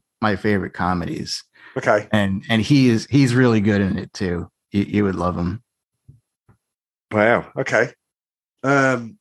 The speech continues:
Speaker 2: so, Vin-, t-, tell me again, Joe. Vincent D'Onofrio.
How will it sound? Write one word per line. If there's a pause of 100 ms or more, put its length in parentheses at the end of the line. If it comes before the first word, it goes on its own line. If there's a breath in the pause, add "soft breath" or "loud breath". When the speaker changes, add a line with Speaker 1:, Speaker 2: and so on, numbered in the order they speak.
(1700)
Speaker 2:
so, (340)
Vin-, (220)
t-,
tell
me
again,
Joe.
Vincent (380)
D'Onofrio.